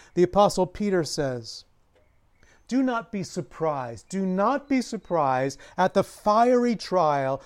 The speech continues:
when it comes upon you to test you, as though something strange were happening to you. But rejoice," he says, "insofar as you share Christ's sufferings,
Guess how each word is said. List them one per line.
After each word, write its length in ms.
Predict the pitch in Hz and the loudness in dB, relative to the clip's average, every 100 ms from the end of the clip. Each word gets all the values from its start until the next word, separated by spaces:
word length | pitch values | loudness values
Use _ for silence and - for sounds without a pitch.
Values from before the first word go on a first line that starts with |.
| - | -4
when 140 | 180 | -2
it 120 | 190 180 | 0 0
comes 300 | 202 214 185 | 0 0 -2
upon 400 | - 185 185 160 | -2 0 0 0
you 200 | 143 139 - | -4 -4 -8
to 120 | - | -6
test 420 | 185 202 202 - - | 0 2 2 -2 -4
you, 180 | 156 - - | -4 -4 0
as 140 | 226 208 | 2 6
though 100 | 220 | 4
something 460 | - 269 262 233 | 6 4 4 2
strange 920 | 165 - 190 220 269 247 190 208 220 180 - | 0 -2 2 4 6 6 6 4 2 -2 -6
were 120 | 262 | 0
happening 480 | 220 294 302 254 214 | 2 4 4 2 -2
to 120 | 165 175 | 0 0
you. 280 | 120 107 113 _ _ _ _ _ _ _ _ _ _ - - | 0 -6 -18 _ _ _ _ _ _ _ _ _ _ -20 -4
But 200 | 175 254 | 2 2
rejoice," 720 | 233 262 165 240 302 285 - - | 2 -2 6 10 10 10 4 -4
he 100 | 170 | -4
says, 720 | - 156 151 185 220 - - _ _ _ _ | 0 2 2 0 -4 -12 -18 _ _ _ _
"insofar 600 | 233 262 - 254 - 208 | -2 -2 -2 -4 0 2
as 180 | 190 156 | 2 -2
you 100 | 185 | -6
share 840 | 165 - - 220 220 220 208 208 - _ _ _ _ _ - | -10 -12 -14 -12 -10 -10 -10 -12 -16 _ _ _ _ _ -20
Christ's 920 | - - 185 196 - - - - - _ _ | -20 -16 -10 -8 -10 -14 -20 -20 -20 _ _
sufferings, 880 | - - 135 98 - 147 156 _ - | -20 -14 -12 -14 -20 -20 -20 _ -20